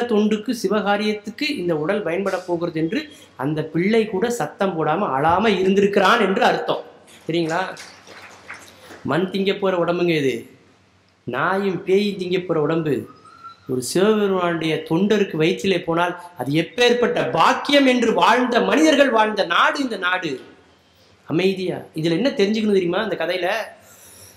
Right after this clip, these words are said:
ஒரு பையன் ஸ்கூல்ல இருக்கான்னா class நடந்துகிட்டு இருக்கும்போது பாதியிலே போய் ஒரு அப்பா கூட்டு வரக்கூடிய பழக்கம் அந்த காலத்திலே இருந்திருக்கு. அப்படி கிளாஸ்ல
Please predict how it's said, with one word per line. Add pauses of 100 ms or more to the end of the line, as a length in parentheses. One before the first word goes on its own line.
(1120)
ஒரு (120)
பையன்
ஸ்கூல்ல
இருக்கான்னா (800)
class
நடந்துகிட்டு
இருக்கும்போது (180)
பாதியிலே
போய்
ஒரு
அப்பா
கூட்டு
வரக்கூடிய
பழக்கம்
அந்த
காலத்திலே
இருந்திருக்கு. (2250)
அப்படி (480)
கிளாஸ்ல